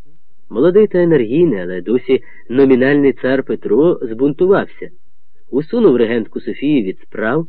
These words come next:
ув'язнив у монастирі і оголосив, що бере владу в свої руки.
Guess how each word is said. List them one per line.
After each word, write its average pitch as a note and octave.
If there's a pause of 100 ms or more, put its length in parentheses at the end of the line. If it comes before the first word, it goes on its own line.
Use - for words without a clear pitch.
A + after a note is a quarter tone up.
(320)
ув'язнив D#3+
у C3+
монастирі G#2
і G3
оголосив, D#3
що -
бере B2+
владу E3
в E3
свої C3
руки. F#2